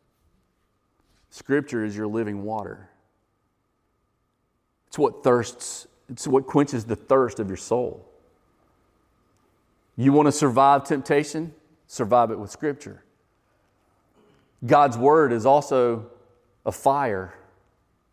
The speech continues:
It's a fire in the bones. It's a fire in the heart. And it provides, it provides not only warmth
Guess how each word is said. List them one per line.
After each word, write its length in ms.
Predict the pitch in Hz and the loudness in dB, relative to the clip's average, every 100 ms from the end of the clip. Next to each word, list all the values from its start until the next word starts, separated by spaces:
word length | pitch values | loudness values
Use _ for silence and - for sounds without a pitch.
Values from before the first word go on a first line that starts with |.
| _ _ _ _ _ _ _ _ _ | _ _ _ _ _ _ _ _ _
It's 180 | 127 135 | -8 -8
a 60 | |
fire 500 | 98 139 135 139 143 | -6 -2 -2 -2 -2
in 120 | 143 | -4
the 60 | 123 | -4
bones. 560 | 104 127 127 113 104 110 | -2 -2 -2 -4 -8 -10
It's 100 | 113 | -10
a 80 | 104 | -12
fire 500 | - 139 139 135 131 | -2 0 2 0 -2
in 120 | 123 | -4
the 100 | 107 | -6
heart. 560 | - 120 104 - - _ _ _ _ _ _ _ _ | -6 -8 -8 -12 -20 _ _ _ _ _ _ _ _
And 120 | 127 139 | 0 2
it 160 | 151 | 2
provides, 640 | - 139 113 135 127 107 107 107 120 143 | 2 2 4 4 4 2 -6 -8 -6 0
it 160 | 147 | 0
provides 560 | 151 127 131 123 120 107 | 0 0 2 2 0 -2
not 260 | 131 147 | 0 2
only 360 | 147 156 139 117 | 4 2 0 -4
warmth 720 | 101 107 135 156 127 - - | -6 -4 0 0 0 -10 -20